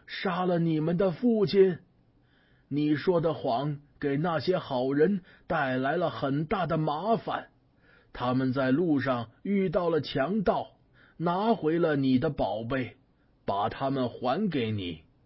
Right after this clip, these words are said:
但你说了谎，现在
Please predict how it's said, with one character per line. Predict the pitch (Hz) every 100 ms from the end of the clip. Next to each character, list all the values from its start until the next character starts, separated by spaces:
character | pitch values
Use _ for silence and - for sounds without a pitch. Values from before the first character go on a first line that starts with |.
| _ _ _ _ _
但 | 143 123 113 110
你 | 110
说 | 113 - 170 160
了 | 131
谎， | - 90 90 123 - _ _ _ - -
现 | - 170 135
在 | 123 147 123 104